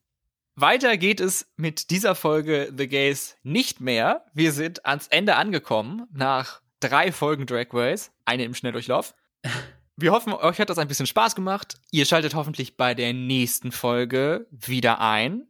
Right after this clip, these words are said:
wenn es wieder heißt, „Hallo, hallo, hallo und herzlich willkommen zu The Gays.“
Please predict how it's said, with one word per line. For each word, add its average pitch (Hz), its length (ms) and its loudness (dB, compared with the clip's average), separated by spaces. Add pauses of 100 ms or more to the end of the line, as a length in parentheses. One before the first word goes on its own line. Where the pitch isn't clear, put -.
wenn 131 180 0
es 120 180 -4
wieder 117 260 2
heißt, 107 680 0 (180)
„Hallo, 113 240 0
hallo, 110 160 4
hallo 113 200 2
und 113 200 -4
herzlich 110 200 -8
willkommen 104 200 -6
zu - 160 -8
The 104 80 -2
Gays.“ 113 280 0